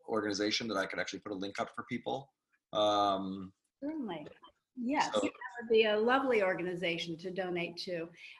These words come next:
Speaker 2: Um, Linda, in her email, addressed that they are, have not been able to go because of the pandemic. So they're shifting everything to gift certificates,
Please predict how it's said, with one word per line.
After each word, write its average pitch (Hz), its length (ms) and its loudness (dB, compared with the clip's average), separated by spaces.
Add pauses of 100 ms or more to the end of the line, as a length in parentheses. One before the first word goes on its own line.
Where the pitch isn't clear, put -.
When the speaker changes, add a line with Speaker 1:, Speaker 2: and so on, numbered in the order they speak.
(140)
Speaker 2:
Um, 180 480 4 (360)
Linda, 226 760 4 (220)
in 208 320 0
her 202 480 -2
email, 196 720 0 (320)
addressed 190 460 0
that 185 180 -4
they 190 220 2
are, 190 100 2
have 175 300 2
not 185 300 2
been 220 120 0
able 196 260 -2
to 190 100 -8
go 175 400 0
because 190 260 -6
of 190 100 -6
the 185 100 -18
pandemic. 180 680 -2 (400)
So 196 480 0
they're 185 120 0
shifting 202 600 -2
everything 180 640 -4 (400)
to 175 600 -2
gift 277 220 2
certificates, 208 800 -6